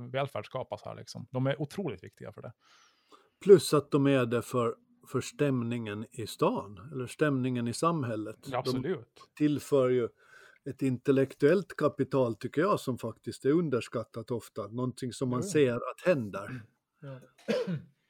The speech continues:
Speaker 1: Jo, det är ju många av de här små handlarna och små restaurangerna och små kaféerna och små skräddarna och, och butiker och allt möjligt. Jag menar, utan dem så kan vi ju <laughs> lika bra stanna kvar
Speaker 2: Det där
Speaker 1: i
Speaker 2: är ju
Speaker 1: isolering, tänkte jag säga.
Speaker 2: företagande och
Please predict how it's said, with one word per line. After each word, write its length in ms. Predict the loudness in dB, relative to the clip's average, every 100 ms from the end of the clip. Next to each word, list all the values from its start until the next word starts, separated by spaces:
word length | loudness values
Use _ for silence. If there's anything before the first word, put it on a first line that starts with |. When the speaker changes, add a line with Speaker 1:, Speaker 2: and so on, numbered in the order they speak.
| _ _
Speaker 1:
Jo, 100 | -6
det 60 | 0
är 40 |
ju 60 | 2
många 180 | 2 2
av 40 | 2
de 120 | 2
här 140 | 0
små 320 | 2 0 2
handlarna 400 | 2 2 0 -2
och 100 | -4
små 260 | -4 0 0
restaurangerna 540 | 0 0 0 0 -2 -4
och 40 |
små 160 | -4 -6
kaféerna 640 | -4 -4 -2 -2 -4 -4
och 160 | -6 -10 -20 -20 -20 -20 -20
små 240 | -4 0 0
skräddarna 640 | 4 2 4 4 4 4
och, 580 | 4 4 2 -2 -4 -4
och 100 | -2
butiker 520 | -4 -4 -4 -6 -4
och 60 | -4
allt 120 | -2
möjligt. 460 | -4 -4 -4 -8 -8
Jag 60 |
menar, 200 | -6 -4
utan 260 | -4 -4 -2
dem 280 | 0 -2 -4
så 400 | -6 -10 -10 -14 -14 -16 -18 _ _ _ _ _ _
kan 140 | -10 -6
vi 60 |
ju 60 | -4
<laughs> 0 |
lika 320 | -2 -2 -2 -2
bra 240 | 6 6 6
stanna 420 | -4 -2 2 2
kvar 160 | 4 6
Speaker 2:
Det 60 |
där 80 | 8
Speaker 1:
i 40 | 8
Speaker 2:
är 40 |
ju 40 |
Speaker 1:
isolering, 260 | 8 6 6 6 8
tänkte 160 | 6 6
jag 80 | 6
säga. 120 | 6
Speaker 2:
företagande 320 | 4 4 6
och 80 | 4